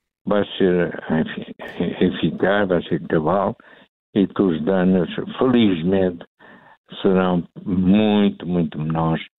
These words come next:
de outros terremotos, onde, infelizmente, enfim, já tive que atuar.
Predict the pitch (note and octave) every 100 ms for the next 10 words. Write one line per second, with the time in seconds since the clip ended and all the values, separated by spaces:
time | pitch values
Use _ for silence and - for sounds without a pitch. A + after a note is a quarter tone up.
0 | - - - - D#2+ E2 F#2 F2 - -
1 | D#2 D#2+ D#2 D#2+ - - D#2+ D#2 D2 D2
2 | - C#2 D2 D2+ D2 - _ - - -
3 | - A3 - - F2+ E2 - - - D#2
4 | - D2+ C#2